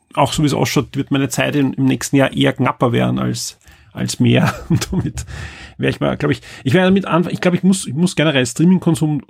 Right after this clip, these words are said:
zurückschrauben und werde mehr auswählen, was aber natürlich den, den Zuhörern dann zugutekommen wird, weil im Wochenstart können wir dann eher mehr noch dann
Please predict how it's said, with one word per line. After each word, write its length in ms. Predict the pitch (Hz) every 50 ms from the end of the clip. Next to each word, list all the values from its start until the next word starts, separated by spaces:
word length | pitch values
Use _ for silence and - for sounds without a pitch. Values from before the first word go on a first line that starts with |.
| _ _
zurückschrauben 640 | - 143 151 196 190 - - 156 147 143 156 156 156 151
und 140 | 143 123
werde 180 | 127 135 135 127
mehr 380 | 123 123 123 123 135 - - -
auswählen, 640 | 117 - 120 - - - - - 123 135 156 160 - - - - - _
was 220 | - 147 151 -
aber 140 | 175 160 151
natürlich 320 | 151 151 156 147 - -
den, 420 | - 147 143 139 139 131 123 120 - -
den 260 | 139 131 135 131 120
Zuhörern 500 | - - 180 139 143 139 135 139 135 135
dann 180 | 135 135 127 120
zugutekommen 600 | - 143 - - 151 147 - 135 - 139 135 131
wird, 180 | 135 139 131 -
weil 180 | 131 127 127 127
im 160 | - 127 120
Wochenstart 640 | 123 127 120 - - 135 120 - 123 117 123 120 -
können 160 | - 131 120
wir 60 | 117
dann 340 | 123 120 120 117 120 120 117 - _ _ _ _ _ _ _ _
eher 540 | 135 127 127 127 127 123 117 117 120 120 120 _ _ _ _ _ _ _
mehr 420 | 120 123 123 123 123 131 127 127
noch 240 | 123 120 117 113 -
dann 480 | - 123 117 113 113 110 110 110 110